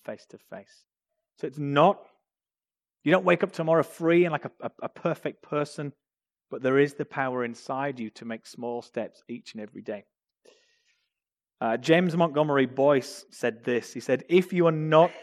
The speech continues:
a believer in Christ, God tells you to believe in Him now." And that might be some people here.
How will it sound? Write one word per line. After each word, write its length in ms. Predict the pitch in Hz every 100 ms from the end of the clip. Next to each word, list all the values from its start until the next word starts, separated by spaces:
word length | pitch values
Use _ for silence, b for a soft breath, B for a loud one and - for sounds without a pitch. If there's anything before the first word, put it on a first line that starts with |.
| - 143
a 60 |
believer 500 | 139 151 151 156 156
in 120 | 143
Christ, 580 | 127 - 123 113 - _ _ _ _ _ _ _ _ 127
God 320 | 147 165 165
tells 440 | - 160 160 143
you 360 | 139 127 123 127 _ _ _
to 100 | -
believe 380 | 123 131 135 135
in 80 | 131
Him 160 | 123 117
now." 240 | 107 104 _ _ _ _ _ _ _ _ _ _ _ _ _ _ _ _ _ _ _ _ -
And 100 | 123
that 120 | 123
might 180 | 123 120
be 80 | -
some 200 | 127 117
people 280 | 113 -
here. 240 | 110 101